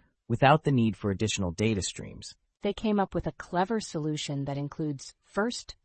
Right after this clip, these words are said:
Speaker 2: bias correction, learning the inherent error in the U W B ranging system, and second, defining constraints or rules of thumb about the environment that help figure out the poses more accurately.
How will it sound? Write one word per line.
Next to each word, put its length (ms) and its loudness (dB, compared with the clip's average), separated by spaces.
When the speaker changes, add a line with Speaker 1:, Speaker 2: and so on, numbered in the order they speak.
Speaker 2:
bias 400 0
correction, 680 -4
learning 340 2
the 140 0
inherent 540 0
error 320 2
in 120 -2
the 60 -2
U 160 -2
W 300 -2
B 160 -4
ranging 400 -2
system, 520 -6
and 120 0
second, 460 0
defining 480 0
constraints 680 -2
or 140 -6
rules 400 -4
of 80 -4
thumb 500 0
about 340 -4
the 100 -4
environment 640 0
that 100 -6
help 220 -6
figure 320 -2
out 320 0
the 80 -8
poses 500 -4
more 220 -2
accurately. 720 -8